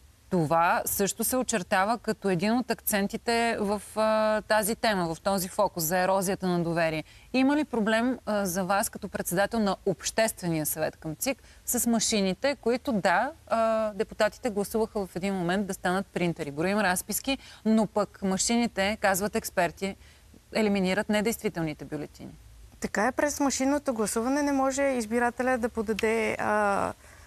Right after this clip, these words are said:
Speaker 2: волно или неволно недействителен глас. А, и от тази гледна точка, поне в, а, това отношение, се решава процента с, а,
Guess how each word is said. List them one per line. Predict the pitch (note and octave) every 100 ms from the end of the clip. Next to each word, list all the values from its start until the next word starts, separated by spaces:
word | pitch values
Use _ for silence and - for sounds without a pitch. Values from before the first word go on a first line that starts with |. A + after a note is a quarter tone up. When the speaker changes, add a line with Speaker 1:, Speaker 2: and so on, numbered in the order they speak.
| - -
Speaker 2:
волно | G3 B3 B3+ A#3+
или | A3
неволно | G#3 F#3 G#3 B3+ C#4+
недействителен | C#4 C4+ B3 A#3+ C4 B3 B3 A#3+ A3+
глас. | G#3 F#3+ - - - - - -
А, | A#3+ C4+
и | C#4
от | C4
тази | C#4 C4
гледна | B3 B3 A3
точка, | G3 G#3+ - - C#4+ C#4+ C#4 C4 -
поне | A#3+ A#3+ A#3+
в, | A3 G#3+ - -
а, | G3+ G3 F#3+ F3+
това | G#3 G3+ G#3
отношение, | G3+ F#3 - A#3 D#4 D#4+
се | - C4
решава | A#3 B3+ A#3+ A#3+ A3+
процента | - G3 A3 A3+ B3
с, | B3 B3 A#3+
а, | B3